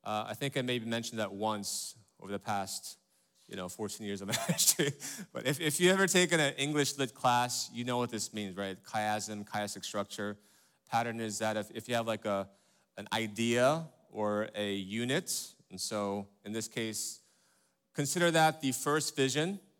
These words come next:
okay, in this literary work. You have the first vision and the eighth vision. There's supposed to be some similarity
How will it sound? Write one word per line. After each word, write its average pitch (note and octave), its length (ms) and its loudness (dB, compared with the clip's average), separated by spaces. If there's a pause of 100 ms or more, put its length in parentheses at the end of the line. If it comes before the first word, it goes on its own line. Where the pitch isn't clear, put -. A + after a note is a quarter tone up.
(320)
okay, A#2 160 -2
in A2+ 100 -2
this A#2+ 180 -2
literary C3 380 2
work. B2+ 400 2 (100)
You A2+ 120 -4
have A#2+ 120 -2
the A2 80 -2
first D3 400 0
vision C#3 500 0 (380)
and A2+ 100 -6
the A2+ 160 -2
eighth C#3 300 0
vision. G#2+ 500 -4 (400)
There's A2+ 140 -2
supposed C#3 320 2
to C3+ 80 -4
be C3 120 2
some A#2+ 200 -2
similarity A2+ 840 0